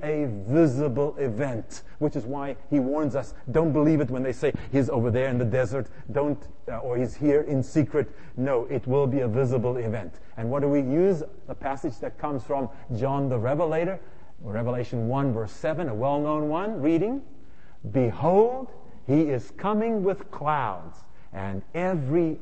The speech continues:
eye will see him." Okay, and of course, I'm hoping, and I know you are too, that each one of us will be here,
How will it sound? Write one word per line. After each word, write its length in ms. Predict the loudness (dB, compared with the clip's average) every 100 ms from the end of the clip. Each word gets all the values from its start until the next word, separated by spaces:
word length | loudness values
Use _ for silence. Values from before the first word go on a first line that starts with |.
| -4
eye 500 | -2 0 -2 -4 -8 -8
will 360 | -2 0 0 -4
see 480 | -6 -4 -2 -2 -4
him." 200 | -8 -10 -10 -10 -10 -10 -10 -12 -12 -10 -8 -4
Okay, 320 | -2 -2 -2
and 160 | -2
of 80 | -2
course, 340 | 0 0 0 -4
I'm 380 | -6 -2 -2
hoping, 580 | 2 4 4 2 0 -2 -6 -10
and 180 | -8 -6
I 240 | -6 -6 -8 -8
know 220 | -4 0
you 240 | 2 4 2
are 160 | 0
too, 300 | -2 2 0 0 -6
that 220 | -2 -2 4
each 240 | 4 4
one 160 | 0 2
of 80 |
us 180 | 2 0 -2 2
will 100 | 4
be 140 | 4
here, 540 | 4 6 8 6 2